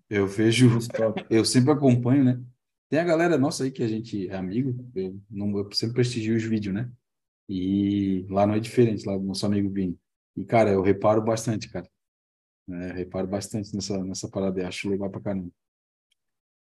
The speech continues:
Speaker 1: Ah, Saulo Aguiar, boa noite, boa live, turma, tamo junto. Eurípides setenta e oito também tá sempre acompanhando, boa noite, abraço. Ah, Rick Araújo, boa noite.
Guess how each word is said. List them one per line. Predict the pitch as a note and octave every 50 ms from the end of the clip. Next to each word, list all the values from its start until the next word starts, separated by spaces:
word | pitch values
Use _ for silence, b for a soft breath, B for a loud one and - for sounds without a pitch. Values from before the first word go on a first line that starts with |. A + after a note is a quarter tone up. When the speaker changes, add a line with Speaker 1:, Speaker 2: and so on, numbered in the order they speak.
| _ _
Speaker 1:
Ah, | - A2 G#2 G#2 G2+ G2+ G2+ G2 G2 F#2
Saulo | - - - - A#2+ B2 B2+
Aguiar, | B2 A#2 A2 A2 A2+ C3+ D3+ C#3 B2
boa | A#2+ A#2+ A2+
noite, | A2+ A2+ A#2 A#2 A#2
boa | G#2+ G#2+ G2+ G2+
live, | G#2 G#2+ G#2 -
turma, | - - C3+ D3 D#3+ C#3
tamo | B2 A#2 G2+ G#2
junto. | F#2+ F#2+ G#2+ A#2 C3+ A2 G2 - - G2 F#2+ - - _
Eurípides | G#2 G#2 G#2+ A#2 C3+ A#2+ C3 A#2+ A#2+
setenta | A#2+ A2+ - A#2 A2 A2+ -
e | G2+
oito | G#2+ A2+ A#2+ B2 A#2
também | G#2+ G2 G#2 G2+
tá | G#2
sempre | G2 - G#2+ G#2 G#2+
acompanhando, | F#2+ G2+ G2 F#2+ - G2 G#2 A#2 B2 A#2
boa | G#2 G2+
noite, | G2 G#2 F#2+ - G2+
abraço. | F#2 F2+ F#2 F#2+ G2+ A#2 D3 E3 E3 - - F#3 F3 - _ _ _ _ _ _ _ _ _ _ _ _
Ah, | - G#2+ G#2+ A2 G#2+
Rick | G2 A2 - B2 C#3+
Araújo, | C#3+ C3 A#2 A#2+ C#3+ E3+ D3 B2 A2+
boa | G#2 A2 A2+ A#2+
noite. | D3 E3 D3+ B2+ - - -